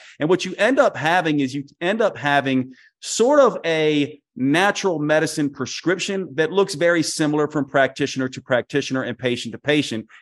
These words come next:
In the same way in conventional medicine, you have, uh, a similar, you know, sort of prescription from, you know, the pharmaceutical side. So the way I try to break this down is I essentially go, "Look, everyone is unique."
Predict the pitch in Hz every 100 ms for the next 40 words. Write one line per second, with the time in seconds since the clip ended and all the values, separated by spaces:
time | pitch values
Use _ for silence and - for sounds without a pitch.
0 | - 190 170 208 214 185 175 160 151 139
1 | 147 143 131 127 120 120 127 123 123 123
2 | 120 - - - 127 - 131 - 165 151
3 | 139 127 117 - _ - 131 120 139 127
4 | 127 110 139 131 - 117 110 - - -
5 | 131 120 120 120 131 131 117 117 - 113
6 | 113 - 151 135 131 151 127 113 - 98
7 | 92 - _ _ - _ - 175 147 143
8 | - 143 135 170 202 - 170 247 277 -
9 | - 185 160 151 147 123 143 123 123 113
10 | 127 135 117 113 120 113 160 156 143 127
11 | 127 120 165 131 110 - 175 262 262 220
12 | 175 147 127 135 123 120 92